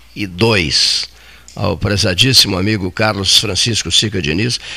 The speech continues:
comentarista da equipe Treze Horas, ele, ele não gosta de entrar pelo telefone. Ele disse, "Olha, eu prefiro sempre participar do Treze Horas ao vivo e não por telefone", né? Então, ele sempre que pode, ele se desloca aqui pro,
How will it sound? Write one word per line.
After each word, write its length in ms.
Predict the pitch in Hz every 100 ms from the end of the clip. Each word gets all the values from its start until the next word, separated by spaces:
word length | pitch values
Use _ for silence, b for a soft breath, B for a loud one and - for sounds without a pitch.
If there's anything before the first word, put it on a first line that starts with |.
| B
comentarista 1000 | - 135 139 139 - 113 139 156 - 113
da 120 | 98
equipe 320 | 90 113 98
Treze 340 | - 95 87 82
Horas, 340 | 101 120 92
ele, 140 | 98 92
ele 140 | 104
não 120 | 110
gosta 320 | 104 117 110
de 80 | 107
entrar 300 | 110 98 101
pelo 160 | 95 104
telefone. 600 | 101 113 - 101 71 55 - B B B
Ele 60 |
disse, 140 | - 117
"Olha, 100 | 120
eu 80 |
prefiro 760 | 120 117 101 - 135 135 135 117
sempre 560 | - - 117 123 120 95
participar 580 | - 95 - - 107 101
do 120 | 90
Treze 340 | - 87 73
Horas 420 | 85 104 127 127 - B B B B B B -
ao 200 | 143 143
vivo 480 | 120 143 107 92 - 113
e 80 |
não 220 | 104 101 101
por 160 | 107
telefone", 560 | 95 107 117 - 87 85 117
né? 140 | - 101
Então, 200 | - -
ele 140 | -
sempre 340 | 104 101 104 113
que 140 | -
pode, 460 | - 92 92 87 -
ele 180 | - -
se 140 | -
desloca 440 | 95 92 87 95
aqui 220 | 80 - 90
pro, 320 | 104 104